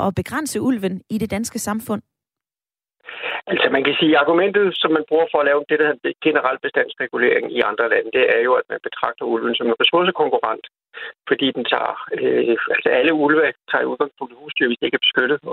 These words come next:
Speaker 2: og de konkurrerer også med jægere om, om, om ressourcer, øh, altså det vil sige elge for eksempel, Skandinavien. Og det er det argumentet deroppe. Så, og det er jo i princippet det samme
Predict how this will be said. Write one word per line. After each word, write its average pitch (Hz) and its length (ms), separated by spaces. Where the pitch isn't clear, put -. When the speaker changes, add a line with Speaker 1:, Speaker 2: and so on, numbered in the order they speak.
Speaker 2:
og 117 80
de 127 80
konkurrerer 123 460
også 123 200
med 120 140
jægere 120 340
om, 110 80
om, 120 80
om 113 60
ressourcer, 120 420
øh, 117 280
altså - 140
det 117 80
vil 110 120
sige 110 180
elge 120 240
for 120 100
eksempel, - 320
Skandinavien. 113 560
Og - 100
det 156 80
er 160 140
det 175 80
argumentet 156 400
deroppe. 127 340
Så, 143 80
og 151 80
det 160 80
er 156 100
jo 156 80
i - 100
princippet 175 380
det 147 120
samme 147 180